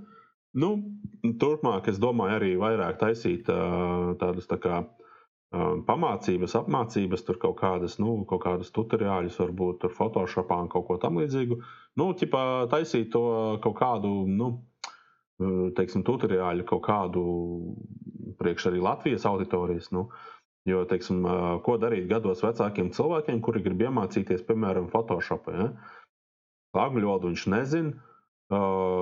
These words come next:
krievu valodā tur tie termini ir savādāki arī, un, ja viņam angļu Photoshops tur diezgan liels struggles,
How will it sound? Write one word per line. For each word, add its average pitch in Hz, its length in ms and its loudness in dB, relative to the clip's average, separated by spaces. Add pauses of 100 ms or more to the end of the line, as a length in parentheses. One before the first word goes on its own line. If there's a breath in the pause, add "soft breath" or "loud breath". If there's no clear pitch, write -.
(200)
krievu 117 320 2
valodā 92 540 0 (180)
tur - 160 -2
tie 90 160 -2
termini 160 540 0
ir 147 100 -4
savādāki 139 720 0
arī, 127 240 0
un, 113 160 0
ja 107 80 2
viņam 104 320 0
angļu 107 320 0
Photoshops 101 560 0
tur 90 160 -2
diezgan 92 400 0
liels 151 240 0
struggles, 147 540 0